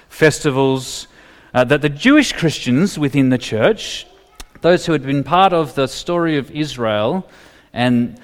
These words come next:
had seen Jesus as their Messiah and had come to faith in Christ, the Jewish Christians still held on to these customs and this way of life. Um, so, uh, uh, some were so scrupulous these, that they cho-, they chose not to meet,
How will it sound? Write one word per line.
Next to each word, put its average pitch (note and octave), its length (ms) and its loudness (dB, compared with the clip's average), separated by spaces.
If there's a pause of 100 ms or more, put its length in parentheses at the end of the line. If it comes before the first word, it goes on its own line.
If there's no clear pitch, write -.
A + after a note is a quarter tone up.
(140)
had C#3+ 200 -2
seen F#3 280 0
Jesus E3+ 400 0
as D3 140 -8
their D3 140 4
Messiah C#3 640 4
and A2+ 140 -2
had A2+ 220 -6
come E3 200 -2
to B2+ 100 -6
faith F3 340 -2
in C3+ 100 0
Christ, G2+ 500 -4 (300)
the C3 80 -4
Jewish G#3 320 4
Christians C3 380 -2
still A3+ 240 0
held F3+ 240 2
on F#3+ 180 2
to C3+ 180 -6
these A2+ 520 -6 (280)
customs G2+ 500 -2
and G2+ 240 -10
this A2+ 140 -14
way C#3+ 180 -2
of C3 120 -2
life. A#2+ 520 0 (1300)
Um, A2+ 560 -6 (800)
so, - 240 2
uh, F3+ 240 6 (1120)
uh, - 300 -18
some G#3+ 240 6
were F3 80 4
so A3+ 220 6
scrupulous E3 680 0
these, C#3 280 -4
that D3+ 280 2
they D#3 100 2
cho-, A3 320 4
they G3 200 2
chose G3+ 320 2
not F#3+ 220 2
to F3 80 -2
meet, E3+ 220 0